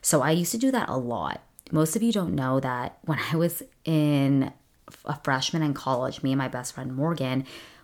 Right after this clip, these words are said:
we were an extra in Justin Bieber's Baby V M A performance, and it was a two-day affair. We had to go and rehearse with Justin on, like, I think it was a Saturday. And then the Sunday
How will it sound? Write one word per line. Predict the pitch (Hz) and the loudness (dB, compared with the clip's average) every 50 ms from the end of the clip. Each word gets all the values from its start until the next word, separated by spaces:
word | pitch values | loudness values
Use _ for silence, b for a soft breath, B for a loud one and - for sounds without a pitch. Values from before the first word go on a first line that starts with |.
| B B | B B
we | - 147 139 135 | 2 2 2 2
were | 127 131 131 131 | 2 2 0 0
an | 127 - - | 0 -2 -6
extra | 131 135 - - - 139 - | -8 -10 -8 -6 -4 -4 -2
in | 117 131 | -2 -4
Justin | - 123 117 - - 131 | -4 -6 -6 -4 -4 -4
Bieber's | 131 123 123 - - 123 123 120 - - _ _ _ _ - - - - | -4 -6 -6 -6 -4 -4 -4 -6 -8 -10 _ _ _ _ -20 -12 -4 -2
Baby | 139 131 131 135 135 139 - - - - 139 127 - - | 0 2 2 2 2 0 -2 -2 -2 -2 -4 -4 -6 -8
V | - 139 151 147 143 | -6 -2 0 0 0
M | 135 127 | 0 -4
A | 120 123 131 | -8 -8 -8
performance, | - 135 120 - - - - - - 85 87 92 117 - - - - - | -8 -8 -10 -8 -8 -8 -6 -6 -8 -6 -4 -4 -4 -4 -6 -8 -4 -2
and | 147 139 139 | 0 2 2
it | - - | 2 0
was | 135 135 135 - | 0 0 0 -2
a | 123 | -4
two-day | - - - - 147 156 160 165 170 180 | -6 -8 -6 -4 -2 -2 0 0 0 0
affair. | 180 - - 139 127 127 123 127 | 0 0 -2 -2 0 0 0 -2
We | - 139 | -2 -4
had | 127 131 120 | -4 -4 -6
to | - | -8
go | 131 - - 127 131 139 | -6 -4 -2 0 2 2
and | 151 151 151 | 2 2 0
rehearse | 151 131 139 131 127 123 - | 0 -2 -2 -4 -4 -4 -6
with | 131 131 - - | -8 -8 -8 -8
Justin | 135 123 - - - 131 131 135 139 143 B B B B B B B B B B | -10 -8 -8 -8 -6 -6 -6 -4 -6 -8 B B B B B B B B B B
on, | - 139 139 135 123 120 117 120 | -6 -4 -2 -2 -2 -2 -4 -4
like, | 135 120 - 135 | -6 -6 -6 -6
I | |
think | - 147 143 165 | -4 -4 -2 -2
it | |
was | 160 151 | -2 -2
a | 143 123 | -4 -6
Saturday. | - - - 113 117 120 - 160 - 104 107 107 117 127 - _ _ _ _ - | -6 -6 -8 -8 -8 -10 -10 -12 -12 -10 -10 -8 -10 -10 -12 _ _ _ _ -2
And | 170 160 156 | 0 0 2
then | 147 151 | 2 2
the | 135 123 | 0 0
Sunday | - - 151 151 147 139 135 123 127 123 123 123 | -2 -2 0 0 -2 -2 -2 -4 -4 -4 -6 -6